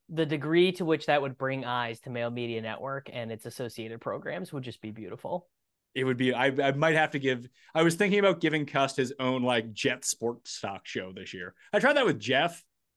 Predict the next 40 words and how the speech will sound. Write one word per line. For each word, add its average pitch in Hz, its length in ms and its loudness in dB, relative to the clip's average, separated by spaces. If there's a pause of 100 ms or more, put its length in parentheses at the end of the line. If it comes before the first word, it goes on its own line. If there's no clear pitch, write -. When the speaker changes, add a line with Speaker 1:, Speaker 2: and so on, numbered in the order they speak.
(500)
Speaker 2:
a 143 40 -12
few 147 160 6
years 165 260 6
ago 165 220 2
with 160 80 -2
the - 80 -4
Chargers, 147 420 2
but 190 120 0
no 202 100 2
one 285 140 0
cares 139 400 0
about 156 240 2
the 175 80 0
Chargers. 170 680 0 (540)
Speaker 1:
No 160 300 8
one 143 200 4
cares 117 280 -4
about 113 180 -2
the 202 60 4
Speaker 2:
But, 202 40 6
like, 196 120 6
people 320 180 6
Speaker 1:
Chargers. - 140 -4
Speaker 2:
care 226 220 6
about 160 220 6
Speaker 1:
Yeah. 156 40 -6
Speaker 2:
the 143 100 2
Jets, 135 380 0
so 139 720 4
it 156 100 -2
might 180 220 4
actually 143 340 0
work. 113 100 -12
Speaker 1:
Yeah. 113 200 0 (1900)
They 220 120 4
do. 311 260 0 (140)
Yeah, 151 380 2
that 143 180 4
is, 143 240 2
uh, 139 340 4